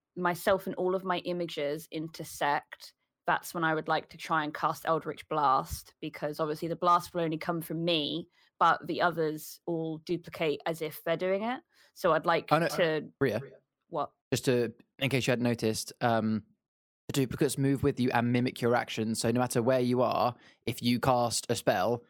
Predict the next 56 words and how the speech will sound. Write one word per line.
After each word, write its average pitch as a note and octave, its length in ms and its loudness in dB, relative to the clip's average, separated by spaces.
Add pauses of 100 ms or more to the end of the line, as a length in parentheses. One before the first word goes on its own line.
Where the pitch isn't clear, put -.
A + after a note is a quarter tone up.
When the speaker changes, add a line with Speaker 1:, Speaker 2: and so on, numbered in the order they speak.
(120)
Speaker 2:
it B2+ 120 4
will A#2+ 100 4
look B2 200 2
like A2+ 180 2
they A#2 140 2
cast A2+ 300 0
a A2 40 -4
spell - 200 0
as - 120 -2
well. A2 220 0
So G#2+ 260 0 (320)
it C3 80 2
will B2+ 120 4
look C#3+ 180 2
like B2+ 140 4
he's B2 100 2
being A#2+ 180 2
hit A2+ 160 0
four A#2 240 2
times A2+ 520 0
by A2+ 160 2
Eldritch A2 240 -2
Blast, A2 280 0
but F#2+ 80 -2
it'll A#2 120 4
only A2+ 240 2
actually G#2+ 300 -2
hit A#2 140 0
him G#2+ 140 0
once. G#2 300 -2
So G#2+ 260 0 (340)
basically, C3+ 300 2
you A#2+ 220 2
can C3+ 120 0
do B2+ 160 2
whatever A#2+ 300 2
you B2+ 120 2
want, A#2+ 280 2
wherever A#2 320 2
you G#2+ 100 -2
want, A2 340 -2 (340)
and A2 180 4
it, A2 160 -2
the, A#2+ 220 2
he B2 180 0
will A#2 120 2
never A#2 120 2
be A#2 80 2
able A2+ 140 0
to A#2 80 -6
tell A2+ 220 0
which A2 160 -2
one's G#2+ 140 -6
the A2 60 -6
real G#2+ 160 -2
you. G#2+ 200 -4